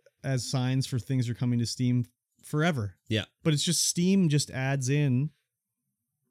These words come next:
Speaker 1: all sorts of stuff to the Steam
Speaker 2: Yeah,
Speaker 1: database
Speaker 2: for
Speaker 1: that
Speaker 2: sure.
Speaker 1: never gets added. It's just in there for the sake of being
Speaker 2: And,
Speaker 1: in
Speaker 2: and
Speaker 1: there.
Speaker 2: just in case. It's a
Speaker 1: Yeah.
Speaker 2: just in case.
Speaker 1: Exactly.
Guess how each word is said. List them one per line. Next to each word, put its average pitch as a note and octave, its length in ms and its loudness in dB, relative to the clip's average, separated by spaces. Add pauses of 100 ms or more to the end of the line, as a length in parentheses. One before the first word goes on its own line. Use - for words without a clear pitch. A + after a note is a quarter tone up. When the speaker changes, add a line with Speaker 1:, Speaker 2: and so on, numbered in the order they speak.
(480)
Speaker 1:
all C#3 180 0
sorts F#3+ 320 -2
of C3+ 80 -2
stuff A2 300 -6
to A2+ 80 -8
the G#2 100 -4
Steam A2 320 -2
Speaker 2:
Yeah, G#2+ 140 2
Speaker 1:
database G#2+ 300 2
Speaker 2:
for A2 60 0
Speaker 1:
that A2+ 80 0
Speaker 2:
sure. A2+ 100 4
Speaker 1:
never A2 200 2
gets G#2+ 240 -2
added. G#2+ 340 -4
It's A2+ 140 -8
just C3 200 -6
in C3+ 160 -2
there C3+ 220 -2
for C#3 260 -2
the B2+ 100 -2
sake C3+ 240 -2
of B2 120 -4
being B2+ 160 0
Speaker 2:
And, B2+ 80 0
Speaker 1:
in D3+ 100 0
Speaker 2:
and A#2 80 4
Speaker 1:
there. A2 60 2
Speaker 2:
just D#3 260 2
in F#3+ 120 0
case. F3+ 460 -4 (160)
It's - 180 -4
a - 40 4
Speaker 1:
Yeah. F#3 140 6
Speaker 2:
just - 200 2
in D#3+ 100 -2
case. G2 420 -4 (440)
Speaker 1:
Exactly. A2 640 -2